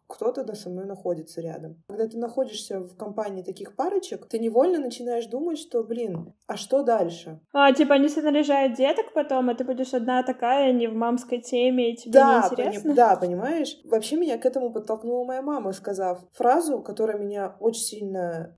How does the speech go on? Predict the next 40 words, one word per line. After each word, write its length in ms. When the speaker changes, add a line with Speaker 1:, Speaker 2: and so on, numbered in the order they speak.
Speaker 1:
ну, 140
я 160
не 100
знаю, 260
завела 320
в 60
какой-то 320
тупик, 580
после 280
которой, 420
ну, 220
я, 160
правда, 480
целый 320
день 480
сидела 520
и 100
очень 600
долго 460
размышляла, 800
мне 220
было 200
очень 180
плохо, 540
когда 180
она 120
сказала: 720
вот 220
нас 280
не 80
станет, 500
ни 60
бабушки, 480
ни 120
меня, 460
ни 260
дедушки. 720
Ты 160
одна 340
останешься? 680